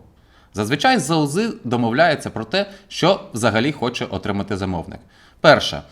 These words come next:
Яка модель співробітництва? Це буде time and material, fixed price чи щось інше. Друге. Бюджет і терміни. Третє. Про те, які спеціалісти будуть задіяні і які технології вони мають застосовувати.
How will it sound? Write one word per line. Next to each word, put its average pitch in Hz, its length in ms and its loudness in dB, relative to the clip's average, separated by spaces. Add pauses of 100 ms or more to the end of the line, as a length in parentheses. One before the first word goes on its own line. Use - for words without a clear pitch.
(220)
Яка 254 260 4
модель 143 260 2
співробітництва? 87 880 -6 (280)
Це 220 120 0
буде 175 160 2
time 165 300 6
and 139 100 2
material, 135 480 0
fixed - 540 -6
price 123 340 4
чи - 120 -10
щось - 260 -8
інше. 82 360 -6 (560)
Друге. 107 400 6
Бюджет 123 380 2 (120)
і 113 80 0
терміни. 104 600 0 (300)
Третє. 104 460 0 (160)
Про 123 140 0
те, 190 300 0
які 113 460 0
спеціалісти 90 640 -6
будуть 107 300 -4
задіяні 120 640 -4
і 107 80 -2
які 95 260 -2
технології 147 600 -4
вони 101 300 -2
мають 95 340 -2
застосовувати. 87 680 -8